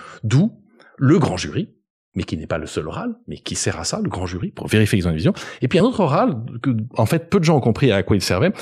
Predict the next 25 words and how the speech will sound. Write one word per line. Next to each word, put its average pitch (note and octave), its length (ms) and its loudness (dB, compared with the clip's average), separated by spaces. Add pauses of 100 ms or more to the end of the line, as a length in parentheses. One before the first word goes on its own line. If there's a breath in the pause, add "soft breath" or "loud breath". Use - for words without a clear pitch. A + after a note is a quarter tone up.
(140 loud breath)
il G2+ 80 2
y - 20 6
a G2+ 40 4
un A2 80 6
oral, D#3+ 340 4
euh, F#2+ 200 4
d'histoire C#3+ 380 2
maritime. G#2 540 0 (340 loud breath)
C'est - 160 0
pas C4+ 140 4
du G3 140 4
tout B3 160 4
un C3+ 80 2
truc B3+ 320 -2
à - 40 2
singes, - 380 0
pour, A#2 320 -2
pour, G#2 220 2
pour, G#2+ 300 2
euh, G#2 100 -2
pour G#2+ 180 -2
sélectionner D3+ 340 2
des C#3 80 2
singes F#3+ 280 2
savants. E3+ 420 0